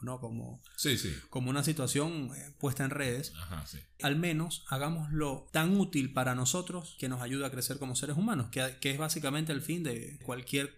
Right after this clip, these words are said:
Speaker 1: cosa que hemos venido conversando a lo largo de estos capítulos, la utilidad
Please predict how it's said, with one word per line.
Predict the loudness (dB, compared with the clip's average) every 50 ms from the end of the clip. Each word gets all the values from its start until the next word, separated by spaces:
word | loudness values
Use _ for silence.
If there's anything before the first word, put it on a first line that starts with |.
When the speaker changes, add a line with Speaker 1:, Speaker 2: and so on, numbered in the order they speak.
| -14 -14 -8
Speaker 1:
cosa | -6 -4 -2 -2 -2 -4
que | -4
hemos | -6 -6 -6 -4
venido | -2 0 0 0 0
conversando | -2 -4 -4 -4 -6 -4 -2 -2 -2 -2 -2
a | -4
lo | -4
largo | -4 -4 -4 -2 -2
de | -2
estos | -2 -4 -4 -6
capítulos, | -6 -2 -2 -2 -2 -2 -4 -8 -10 -12 -18 -14 _
la | -4 -4
utilidad | -4 -2 -2 -2 -2 0 0 2 0 0 0 -4